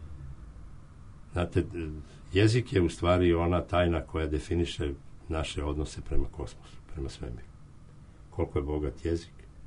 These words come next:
toliko mi imamo utvrđenih nekih odnosa prema kosmosu,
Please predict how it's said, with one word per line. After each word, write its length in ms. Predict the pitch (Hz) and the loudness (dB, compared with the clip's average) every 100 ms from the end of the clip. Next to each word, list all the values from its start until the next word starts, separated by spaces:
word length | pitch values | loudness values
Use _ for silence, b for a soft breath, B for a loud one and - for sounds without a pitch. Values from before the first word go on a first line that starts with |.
| - - - - | -18 -18 -18 -12
toliko 400 | - 78 - 78 78 | -4 -4 -4 -6 -4
mi 160 | 80 82 | -2 -2
imamo 500 | 76 73 76 69 71 | -2 -2 -2 -2 -2
utvrđenih 640 | 71 - 73 67 65 - | -2 -4 -4 -4 -6 -4
nekih 420 | 73 57 - - - - - - - - - - | -6 -6 -12 -16 -16 -14 -14 -14 -14 -6 2 4
odnosa 360 | - - - - - - | 4 4 2 -2 -4 -4
prema 180 | 76 69 | -4 -4
kosmosu, 440 | 78 76 - 80 | -4 -4 -4 -8